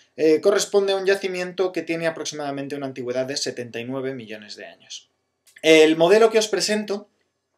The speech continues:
es del, de colecta del año dos mil trece. Dado el reciente descubrimiento del dinosaurio, a mí me llamó mucho la atención encontrar un, una figura, un modelo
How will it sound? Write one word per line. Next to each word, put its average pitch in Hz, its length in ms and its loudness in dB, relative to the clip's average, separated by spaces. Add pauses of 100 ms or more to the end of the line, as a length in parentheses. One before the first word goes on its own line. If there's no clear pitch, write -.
(480)
es 185 400 2
del, 135 880 2
de 143 140 0
colecta 180 540 -2 (840)
del 143 180 4
año 170 160 2
dos 160 140 2
mil 147 180 -4
trece. 127 440 -8
Dado 175 360 6
el 185 200 6
reciente 180 680 2
descubrimiento 156 680 -4
del 156 120 -2
dinosaurio, 180 720 -4 (200)
a 139 120 -6
mí 151 120 -8
me 175 140 -6
llamó 156 260 -4
mucho 160 280 -8
la 151 80 -4
atención 135 640 -6 (240)
encontrar 135 680 -6
un, 143 720 -8
una 151 200 -8
figura, 165 420 0
un 160 100 -8
modelo 160 380 -2